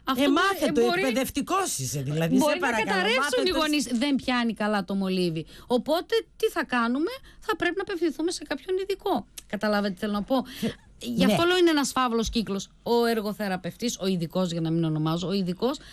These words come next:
Speaker 1: θα πρέπει να υποστηρίξει αντικειμενικά το παιδί, να ησυχάσει τους γονείς και να το γυρίσει όλο αυτό στον εκπαι-, στον εκπαιδευτικό στο σχολείο.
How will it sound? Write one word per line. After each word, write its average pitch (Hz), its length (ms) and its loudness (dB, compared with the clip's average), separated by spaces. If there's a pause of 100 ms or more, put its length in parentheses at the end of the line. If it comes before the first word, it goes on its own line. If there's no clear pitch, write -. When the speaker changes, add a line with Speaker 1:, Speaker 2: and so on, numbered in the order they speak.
(140)
Speaker 1:
θα 285 180 2
πρέπει 359 240 0
να 427 140 2
υποστηρίξει 220 840 0 (640)
αντικειμενικά 196 800 2
το 262 100 -2
παιδί, 175 540 -2
να 302 140 -2
ησυχάσει 220 540 -2
τους 170 160 -6
γονείς 160 400 0 (320)
και 320 120 0
να 294 120 2
το 262 100 -2
γυρίσει 254 460 0
όλο 285 140 -2
αυτό 254 260 -4
στον 262 200 -6
εκπαι-, 185 360 -8
στον 190 240 -6
εκπαιδευτικό 175 520 -4
στο 202 100 -4
σχολείο. 147 500 -4